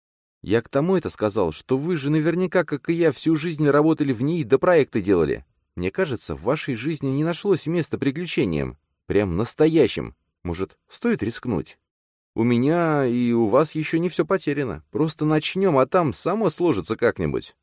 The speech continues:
Но ведь никто не ждет, что мы туда приедем. А мы возьмем и приедем". "В мое время уже нет ни одной свежей и неожиданной идеи.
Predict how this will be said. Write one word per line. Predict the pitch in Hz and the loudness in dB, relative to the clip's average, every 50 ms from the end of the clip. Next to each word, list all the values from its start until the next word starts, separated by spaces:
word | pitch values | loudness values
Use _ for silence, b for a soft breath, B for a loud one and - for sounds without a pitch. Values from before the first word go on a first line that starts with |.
| _ - - | _ -10 -6
Но | 92 | -4
ведь | 98 113 113 - - | -4 -4 -4 -4 -4
никто | 101 107 123 123 - - - 160 156 | -2 -2 -2 -4 -6 -4 -2 0 0
не | 135 123 | 0 0
ждет, | 107 95 104 143 160 143 | -2 0 2 2 2 0
что | - - - - 123 139 | 0 -4 0 0 0 2
мы | 165 170 147 | 2 -2 -2
туда | - 135 131 147 151 147 | -2 -2 2 2 2 2
приедем. | - 143 139 143 139 135 120 82 - 71 - 69 _ _ _ - | 2 0 -2 0 0 0 -2 0 -2 -4 -8 -8 _ _ _ -4
А | 78 90 | 0 2
мы | 98 95 | 4 4
возьмем | 80 90 87 76 87 117 143 156 139 92 - _ _ _ _ _ | 6 4 4 4 2 0 2 2 0 -2 -4 _ _ _ _ _
и | - 180 190 | -10 -6 0
приедем". | - 269 240 180 117 82 73 64 58 57 57 _ _ _ _ _ _ _ _ _ _ _ _ _ - | 2 2 2 4 2 0 0 -2 -8 -12 -14 _ _ _ _ _ _ _ _ _ _ _ _ _ -10
"В | - 57 | -8 -6
мое | 62 67 69 76 87 98 98 | -2 0 0 2 4 4 4
время | 80 80 90 101 101 90 87 | 4 4 2 2 2 2 0
уже | 85 78 82 87 | 0 2 0 0
нет | 95 110 120 110 - - | 0 0 -2 -2 -4 -4
ни | 82 85 87 | -4 -2 2
одной | 85 80 78 71 73 85 85 78 | 2 2 2 2 0 0 0 0
свежей | 73 - 78 80 82 73 65 73 69 62 _ _ - | -2 -2 0 2 2 2 2 -2 -4 -4 _ _ -8
и | - 82 | -4 -2
неожиданной | 82 82 80 76 76 82 71 69 71 71 71 73 | 0 2 2 2 0 0 -2 -2 -2 -2 -2 -2
идеи. | 71 62 69 73 67 62 58 55 - | -4 -4 -4 -4 -4 -4 -8 -12 -16